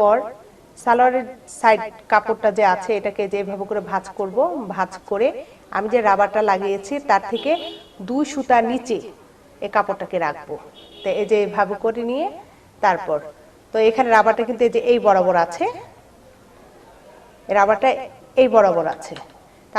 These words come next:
আমি যখন সেলাইটা করব, তখন কিন্তু রাবারের উপর আমি সেলাইটা করব না, মানে রাবারটা এই প-, উম, এই পর্যন্ত আছে। তা আমি যখন সেলাইটা করব, ঠিক সাইডে, রাবারের থেকে দুই সুতা পরিমাপ সাইডে আমি সেলাইটা করব।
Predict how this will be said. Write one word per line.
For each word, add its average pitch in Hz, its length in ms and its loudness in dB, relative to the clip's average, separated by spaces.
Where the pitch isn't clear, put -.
আমি 240 180 0
যখন 269 240 0
সেলাইটা 247 300 0
করব, 208 200 2
তখন 247 180 0
কিন্তু 254 160 0
রাবারের 226 420 6
উপর 240 220 0
আমি 214 160 2
সেলাইটা 196 360 2
করব 190 140 -4
না, 285 120 0
মানে 233 120 0
রাবারটা 226 340 2
এই 240 100 0
প-, 220 200 -2
উম, 196 340 -10
এই 226 120 6
পর্যন্ত 202 280 -2
আছে। 185 200 -6
তা - 120 -2
আমি 233 160 0
যখন 285 240 0
সেলাইটা 240 340 2
করব, 233 140 0
ঠিক 285 100 -8
সাইডে, 220 280 4
রাবারের 247 420 6
থেকে 277 180 -4
দুই 247 180 -4
সুতা 254 300 -4
পরিমাপ 240 280 -2
সাইডে 226 360 4
আমি 208 160 -2
সেলাইটা 170 360 -2
করব। - 180 -10